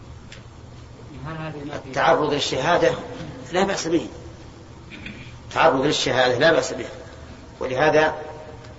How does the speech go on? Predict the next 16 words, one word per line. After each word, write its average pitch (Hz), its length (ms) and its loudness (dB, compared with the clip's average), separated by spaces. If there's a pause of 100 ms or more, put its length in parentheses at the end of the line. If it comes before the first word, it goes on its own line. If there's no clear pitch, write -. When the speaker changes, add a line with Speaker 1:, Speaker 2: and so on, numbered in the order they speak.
(880)
Speaker 2:
في 131 100 -4
قصة 135 400 -2
عمير 135 180 2
بن 131 160 0
حمام 143 340 2 (1600)
لما 123 240 -2
أخبره 131 360 4
الرسول 123 260 2
عليه 120 140 2
الصلاة - 140 -4
والسلام 123 240 -4
بأنه 123 180 0
يدخل 123 200 -4
الجنة 127 320 2
إذا 117 180 -2
قتل 131 380 -2